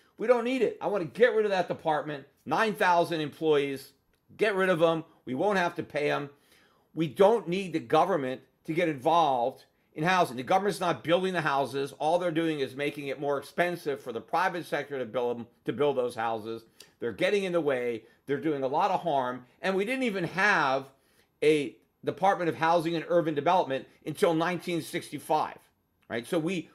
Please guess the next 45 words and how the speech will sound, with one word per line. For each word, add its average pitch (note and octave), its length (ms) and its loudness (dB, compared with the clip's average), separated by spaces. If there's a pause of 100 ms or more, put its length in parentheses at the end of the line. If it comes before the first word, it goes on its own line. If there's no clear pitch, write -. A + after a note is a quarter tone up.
we F3 140 0
had D#3+ 120 4
all A3 200 6
sorts A#3 360 4
of F#3+ 80 -2
housing F#3 400 2
in F3 80 -2
this E3+ 160 -4
country E3+ 340 -2
before D#3+ 340 -2
nineteen D#3 380 -4
sixty-five. D#3 680 0 (380)
We C#3+ 200 -6
had A2+ 240 -2
really A3 240 6
developed F3+ 480 2
the - 160 -6
urban E3+ 260 0
areas, C#3+ 540 -2 (280)
and F#3 160 0
we F3+ 120 -2
did A3+ 260 4
it F#3+ 240 4 (140)
without F#3 480 4
a E3 100 2
Department F3 500 2
of C#3+ 80 -4
Housing D#3+ 400 0
and D#3+ 120 -2
Urban D3+ 280 0
Development. E3+ 480 2 (160)
We G#3+ 140 -2
don't G3+ 460 8
need A3 320 4
it. - 320 4 (160)
Get F3+ 220 2
rid A3+ 180 8
of G3+ 140 8
it. C3+ 180 0
We're C#3 140 2
broke. F#3 580 6
We C#3 140 -6
can't E3+ 320 -2
afford D#3+ 400 2
it. - 180 -4